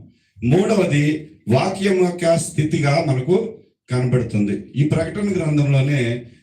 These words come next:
యేసు ప్రభు వారికి గల మరొక పేరు ఏమిటంటే వాక్యం అనే పేరు పెట్టబడిందని చెప్పి మనం కూడా చూడగలుగుతూ ఉన్నాం. మరి సాక్ష్యం అయితే ఆయన ఇస్తూ ఉన్నారు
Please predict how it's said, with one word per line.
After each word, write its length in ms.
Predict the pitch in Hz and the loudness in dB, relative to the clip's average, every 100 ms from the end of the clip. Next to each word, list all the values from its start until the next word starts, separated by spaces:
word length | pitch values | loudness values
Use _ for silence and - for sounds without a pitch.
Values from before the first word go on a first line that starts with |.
| - | -6
యేసు 240 | 139 - | -4 -4
ప్రభు 360 | 175 151 151 143 | -4 0 4 4
వారికి 400 | 151 143 - 127 | 4 -2 -4 -6
గల 140 | 127 | -4
మరొక 420 | 127 123 139 135 - | 0 2 2 0 -2
పేరు 220 | 135 147 | -2 0
ఏమిటంటే 540 | 143 131 127 127 147 143 | -2 -2 -4 -4 -4 -4
వాక్యం 460 | 113 113 - 123 | -4 -4 -4 -2
అనే 100 | 120 | -2
పేరు 480 | - 110 117 180 - - _ _ - - 120 | -2 0 0 -2 -6 -18 _ _ -20 -10 -4
పెట్టబడిందని 560 | 113 110 110 110 110 | -2 0 0 0 -2
చెప్పి 240 | 107 107 101 | -4 -4 -4
మనం 240 | 98 98 | -4 -4
కూడా 260 | 95 123 - - - - 117 | -4 -4 -6 -10 -14 -6 -2
చూడగలుగుతూ 580 | 113 110 110 110 110 | -2 -4 -6 -6 -6
ఉన్నాం. 480 | 107 110 117 110 - - - _ - | -4 -2 -2 -4 -10 -16 -20 _ -6
మరి 560 | 196 190 156 147 - - - | -2 0 0 -2 -6 -12 -12
సాక్ష్యం 440 | - 135 - 185 190 | -8 -4 -4 -2 0
అయితే 160 | 196 | 0
ఆయన 200 | 202 202 | 0 0
ఇస్తూ 260 | 175 - 196 | 0 -2 -2
ఉన్నారు 520 | 185 180 180 120 110 | 0 2 2 2 0